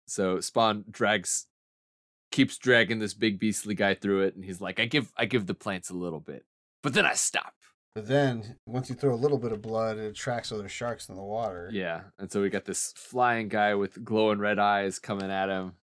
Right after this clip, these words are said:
Speaker 1: and we learned that, that, uh, Field Lord is what, what Spawn is dragging there, and is like, "You're not supposed to kill that guy," and Spawn's like
Speaker 2: No one's ever killed their kind.
Speaker 1: He's like, "Well,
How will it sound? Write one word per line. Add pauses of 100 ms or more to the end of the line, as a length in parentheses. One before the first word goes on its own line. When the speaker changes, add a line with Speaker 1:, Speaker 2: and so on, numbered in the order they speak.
(120)
Speaker 1:
and
we
learned
that, (320)
that,
uh,
Field
Lord (120)
is
what, (340)
what
Spawn
is (180)
dragging
there, (340)
and
is
like, (200)
"You're
not
supposed
to
kill
that
guy,"
and
Spawn's
like
Speaker 2:
No
one's
ever
killed
their
kind.
Speaker 1:
He's
like,
"Well,